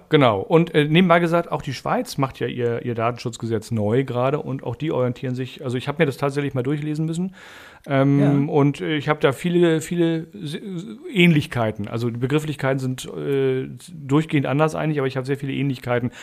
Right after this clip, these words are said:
Speaker 1: von den Regelungen gefunden.
Speaker 2: Hm.
Speaker 1: Und
Speaker 2: Ja, wobei ich da jetzt noch zumindest einhaken würde, die machen's ja nicht ganz freiwillig. Die wollen ja den Angemessenheitsbeschluss aufrechterhalten. Die haben ja gar keine andere Chance. Also,
Speaker 1: Ja, aber das,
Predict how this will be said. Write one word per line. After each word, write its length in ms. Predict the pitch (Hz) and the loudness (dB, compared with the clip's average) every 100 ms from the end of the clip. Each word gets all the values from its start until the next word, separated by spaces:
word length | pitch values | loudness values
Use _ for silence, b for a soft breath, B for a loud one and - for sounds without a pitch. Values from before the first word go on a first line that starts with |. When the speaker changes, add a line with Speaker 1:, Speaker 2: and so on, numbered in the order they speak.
| B | B
Speaker 1:
von 180 | - 131 | 0 2
den 60 | |
Regelungen 400 | 120 139 127 107 | 4 4 4 2
gefunden. 480 | 95 87 101 87 85 b b b b b b | 0 -4 -4 -4 -6 b b b b b b
Speaker 2:
Hm. 160 | 139 139 | -8 -2
Speaker 1:
Und 220 | 127 113 | -2 0
Speaker 2:
Ja, 120 | 160 | 4
wobei 180 | 202 185 | 6 6
ich 80 | 165 | 6
da 120 | 165 | 4
jetzt 160 | 190 196 | 2 0
noch 120 | 175 | -4
zumindest 500 | 160 151 147 160 175 | -6 -14 -8 -4 0
einhaken 400 | 175 180 175 156 | 2 4 4 2
würde, 100 | 160 | 2
die 60 | 156 | 2
machen's 240 | 147 151 | 0 0
ja 40 | |
nicht 120 | 143 135 | -2 -2
ganz 100 | 131 | -2
freiwillig. 420 | 123 123 110 98 | 0 0 0 -2
Die 100 | 120 | 2
wollen 180 | 120 120 | 4 4
ja 80 | 117 | 2
den 100 | 113 | 0
Angemessenheitsbeschluss 760 | 120 110 95 110 - - 104 | 0 0 0 -4 -6 -10 -8
aufrechterhalten. 720 | 110 104 101 101 95 107 120 | -6 -6 -8 -6 -4 -4 -2
Die 120 | 104 113 | 0 2
haben 120 | 123 | 4
ja 60 | |
gar 120 | 117 113 | 4 2
keine 160 | 104 | 0
andere 160 | 104 104 | -2 -2
Chance. 340 | 104 104 - 117 | -2 -4 -6 -12
Also, 180 | 107 | -8
Speaker 1:
Ja, 220 | 101 135 160 | -2 2 4
aber 120 | 151 | 2
das, 160 | 131 | 0